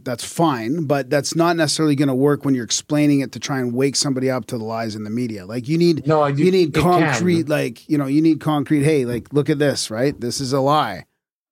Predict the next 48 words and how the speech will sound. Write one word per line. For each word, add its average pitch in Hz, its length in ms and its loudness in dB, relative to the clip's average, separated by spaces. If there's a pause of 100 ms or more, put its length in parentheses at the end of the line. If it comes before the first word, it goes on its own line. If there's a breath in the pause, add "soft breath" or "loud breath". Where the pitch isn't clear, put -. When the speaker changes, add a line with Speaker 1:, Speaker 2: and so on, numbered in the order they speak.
(460)
Speaker 1:
This 113 140 -6
happened. 135 500 -2 (140)
This 113 180 -10
is 120 100 -8
taken 139 300 2
out 135 100 0
of 127 60 -4
context." 139 640 -2
I 117 40 -2
mean, 123 80 -2
context 165 520 0
is 117 220 -2
everything 143 460 0
right 104 200 -10
now. 95 300 -18 (1200)
And 139 160 -4
there's 131 120 0
Speaker 2:
Well, 214 120 2
Speaker 1:
no - 40 2
Speaker 2:
yeah. 170 300 2
Speaker 1:
context. 147 580 0
So 151 200 2
I 175 100 2
can 180 220 2
find 175 360 2
my, 139 220 0
I 151 80 0
can 143 160 0
try 151 260 0
and 127 140 -2
follow 151 300 4
my 143 160 0
inner 143 180 0
guidance 143 380 0
system. 135 300 -2
That's 131 180 -2
fine, 156 300 2
but 131 100 0
I 127 80 -4
can't 135 260 0
necessarily 135 480 0
show 135 300 2
other 135 180 2
people 117 340 -4
how 117 140 -4
to 107 80 -8
do 104 180 -8
it. - 140 -14